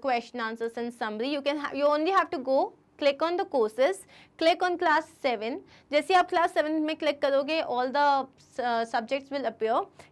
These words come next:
Click on class seven English channel literature reader। that, uh, thing। The moment you click, आपके पास chapter wise सारी जो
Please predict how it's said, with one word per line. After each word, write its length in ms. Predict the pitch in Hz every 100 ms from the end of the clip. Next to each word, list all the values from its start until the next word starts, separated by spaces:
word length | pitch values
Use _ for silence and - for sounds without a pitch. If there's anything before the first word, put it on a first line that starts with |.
| -
Click 400 | 330 381 453 -
on 200 | 320 330
class 380 | 320 285 370 - -
seven 340 | 285 254 311 -
English 440 | 269 277 349 - -
channel 400 | 262 240 262 277
literature 600 | 247 254 254 240 294 294 208 233
reader। 320 | 226 247 370 - - _ _ -
that, 220 | 247 247 -
uh, 220 | 254 254 247
thing। 220 | - 269 254
The 80 |
moment 280 | 254 269 320
you 80 | 349
click, 340 | - 311 - - 254
आपके 200 | - 294
पास 220 | 320 330 -
chapter 360 | 302 302 - 392
wise 240 | 339 339 -
सारी 260 | 277 254
जो 120 | 269